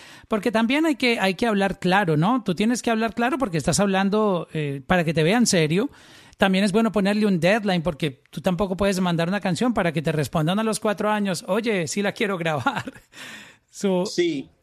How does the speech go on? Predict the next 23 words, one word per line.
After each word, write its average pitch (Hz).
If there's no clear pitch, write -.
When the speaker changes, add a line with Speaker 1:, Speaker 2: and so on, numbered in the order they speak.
Speaker 1:
es 214
bueno 269
Speaker 2:
Sí, -
Speaker 1:
hablar 175
Speaker 2:
tienes 165
Speaker 1:
claro. 151
Speaker 2:
que, 196
tienes 196
que 214
controlar 131
la, 151
la, 123
la, 113
la 113
canción. 113
Es 110
la, 120
la 117
mejor 117
manera 131
de 123
ponerlo. 107
Tú, 127